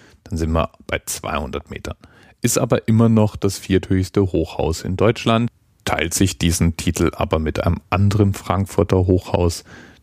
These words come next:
nämlich dem Tower hundertfünfundachtzig. Platz eins bis fünfzehn stehen aber alle in Frankfurt. Und das sind mit über hundertfünfzig Metern auch alles legitimerweise Wolkenkratzer.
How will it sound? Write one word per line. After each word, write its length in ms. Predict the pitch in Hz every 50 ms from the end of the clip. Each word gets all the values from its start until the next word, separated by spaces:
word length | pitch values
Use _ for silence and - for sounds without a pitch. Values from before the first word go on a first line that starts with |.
| _ -
nämlich 320 | - - 120 - - -
dem 220 | - 87 90 -
Tower 420 | - - - 69 69 69 71 76 82
hundertfünfundachtzig. 1200 | 80 76 69 76 80 - - - - 82 92 - - - 85 - - - - - - - - - _ _ _ _ _ _ _ _ _ _ _ _ _ _ - _ _ _ _
Platz 280 | - - 123 - - -
eins 260 | 107 113 139 - -
bis 160 | - 104 -
fünfzehn 420 | - 117 117 - - - - 92
stehen 400 | 90 - - - 80 90 92 92
aber 300 | 85 80 - - - -
alle 260 | - - 92 80 82 85
in 140 | 85 80
Frankfurt. 600 | 80 - - - - 73 - - - - - - - _ _ _ _ _ _ _ _ _ _ _
Und 200 | - 127 117 120
das 160 | 113 - -
sind 240 | 113 117 117 - -
mit 160 | 101 92 -
über 260 | - 110 101 98 95
hundertfünfzig 640 | 98 98 95 85 - - 85 85 - - - - -
Metern 380 | 78 80 82 - - 87 - - _
auch 180 | - 82 - - _
alles 540 | _ - 82 80 80 - - - - - - _ _ _ _ _ _ _ _ _
legitimerweise 1000 | - 85 - - 98 - - - 98 101 98 92 - 82 80 82 - - 87 87 - _ _ _ _ _ -
Wolkenkratzer. 760 | 107 - - - - - - - - - - - - -